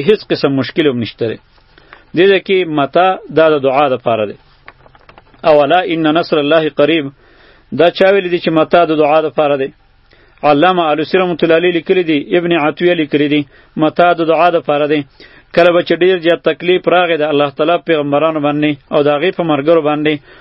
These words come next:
نو د الله تعالی نه به یې دعا غوښتله چې الله تعالی زموږ سره امداد وکړي. نو د الا ان نصر الله قریب، دا اجابت د دعا دی د الله تعالی له طرف نه.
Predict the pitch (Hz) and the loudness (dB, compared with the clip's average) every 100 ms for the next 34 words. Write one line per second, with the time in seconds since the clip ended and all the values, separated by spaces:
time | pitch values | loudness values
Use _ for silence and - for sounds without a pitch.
0 | _ 165 156 160 151 156 127 160 175 180 | _ -2 0 2 0 -2 -2 -2 0 -2
1 | 156 165 139 143 156 160 151 - 147 147 | -2 -2 0 0 0 -2 -4 -2 -2 -2
2 | 143 - 151 151 143 160 175 165 175 180 | -4 -2 0 0 -2 -2 -2 -2 -6 -2
3 | 175 147 143 147 160 147 135 151 - - | 0 0 0 0 2 0 -2 -4 -4 -18
4 | - - 156 - - - 175 170 196 185 | -20 -6 -2 -2 -6 -4 0 2 2 0
5 | 170 180 - 160 160 175 156 147 165 202 | -2 -2 -2 -2 0 0 0 0 0 -2
6 | - _ _ - 165 180 165 151 147 180 | -6 _ _ -2 0 0 2 0 2 -4
7 | 160 160 160 160 175 165 147 147 147 143 | 0 2 2 2 2 0 -2 -2 -2 -2
8 | 160 165 160 151 147 156 | -2 -2 -2 -4 -4 -4